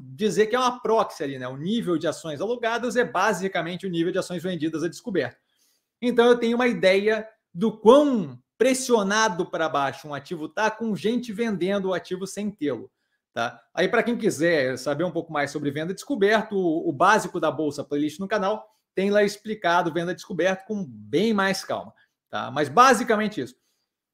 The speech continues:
Aluguel de ação funciona como uma proxy, uma aproximação do quanto tem de, de, de capital vendido naquele ativo, de quantas ações são vendidas, tá?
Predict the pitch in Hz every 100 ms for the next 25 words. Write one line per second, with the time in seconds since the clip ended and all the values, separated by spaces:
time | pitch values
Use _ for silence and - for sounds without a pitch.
0 | _ _ - 160 160 165 277 254 208 208
1 | 226 - 202 220 214 226 214 - 196 214
2 | 214 - 208 208 208 226 220 226 220 190
3 | 196 202 190 196 202 202 180 185 165 180
4 | 165 160 160 156 160 180 180 180 202 185
5 | 175 175 180 180 185 - 123 123 175 190
6 | 180 - 180 185 185 147 110 - 117